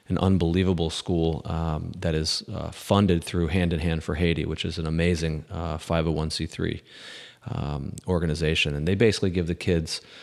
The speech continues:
um, free school, uh, healthcare, two square meals a day. They pick 'em up. It's, they have a soccer field. I mean, it is as legit as any organization anywhere in the world,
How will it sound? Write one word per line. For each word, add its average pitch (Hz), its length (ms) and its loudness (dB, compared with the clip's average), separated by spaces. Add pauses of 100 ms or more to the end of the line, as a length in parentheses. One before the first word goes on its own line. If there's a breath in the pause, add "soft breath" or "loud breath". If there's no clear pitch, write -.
(280 loud breath)
um, 80 320 -6 (100)
free 107 300 4
school, 87 580 2 (480 soft breath)
uh, 98 80 -14
healthcare, 87 760 2 (500)
two 104 160 2
square 95 280 2
meals 87 280 2
a 85 40 -2
day. 80 300 2
They 76 120 -2
pick - 220 -4
'em 90 140 2
up. 82 320 0
It's, - 240 -8 (340)
they 87 180 -2
have 82 120 -2
a 82 140 -2 (180)
soccer 92 400 0
field. 85 340 0
I 87 80 -2
mean, 85 140 2
it 92 100 4
is 82 160 2
as 85 220 0
legit 87 540 2
as 80 160 -4
any 92 200 2
organization 80 800 0 (220)
anywhere 104 400 6
in 87 80 2
the 85 80 2
world, 85 400 0